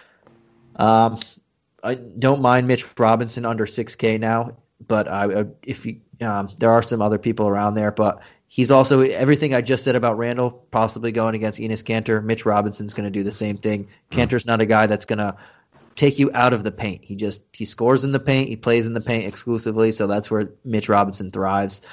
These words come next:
Speaker 1: Uh, and then I don't mind looking at the backcourt, but the cheaper options in the backcourt, like, uh, Alec Burks,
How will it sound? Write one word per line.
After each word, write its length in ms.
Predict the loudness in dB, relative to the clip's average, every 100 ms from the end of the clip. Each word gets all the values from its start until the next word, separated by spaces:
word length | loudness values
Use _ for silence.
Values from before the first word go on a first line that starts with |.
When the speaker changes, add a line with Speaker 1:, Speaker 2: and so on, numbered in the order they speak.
| -20 -16 -6
Speaker 1:
Uh, 140 | -2
and 140 | 0 2
then 120 | 4
I 120 | 6
don't 180 | 4 2
mind 240 | 2 4
looking 220 | 2 2 0
at 260 | -2 -6
the 160 | -6 -2
backcourt, 720 | 0 0 -2 -8 -2 -2 0
but 140 | -2
the 80 | -2
cheaper 340 | -2 0 2 2
options 420 | 0 -2 -8 -8
in 60 | -8
the 60 |
backcourt, 500 | -4 -4 -4 -4 -2 -2
like, 260 | -6 -6
uh, 180 | -6 -4 0
Alec 340 | 4 2 2
Burks, 460 | 2 2 0 -12